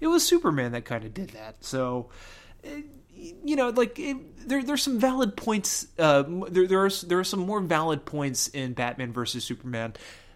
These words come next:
uh, raised by the humans than there were in, uh, Man of Steel.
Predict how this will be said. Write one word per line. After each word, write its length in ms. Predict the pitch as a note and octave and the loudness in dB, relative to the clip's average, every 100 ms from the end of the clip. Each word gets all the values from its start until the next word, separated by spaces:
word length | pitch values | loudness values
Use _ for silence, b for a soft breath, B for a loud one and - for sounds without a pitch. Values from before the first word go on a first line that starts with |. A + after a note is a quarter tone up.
| - | -2
uh, 160 | C3 | 0
raised 640 | A#2+ C3+ G#3 A#3+ A3+ D#3+ C#3+ | 0 2 4 4 4 0 4
by 600 | D#3+ D3 C#3 C3+ C3 B2 B B B | 4 4 4 2 0 -2 B B B
the 120 | C#3+ | 0
humans 920 | D3 - A3+ G3+ C3 C3+ F3+ F#3+ - B B | 0 6 6 6 2 -2 -2 0 0 B B
than 300 | D3+ C#3+ C#3+ | -2 0 2
there 160 | C#3 C3+ | 2 2
were 260 | B2+ C3 C3 | 2 2 2
in, 320 | C3 B2 A#2 | 0 -2 -2
uh, 140 | A#2 | -4
Man 280 | A2+ A#2+ A#2 | -4 -4 -4
of 140 | A2 | -6
Steel. 440 | - - C3 A#2 | -4 0 2 0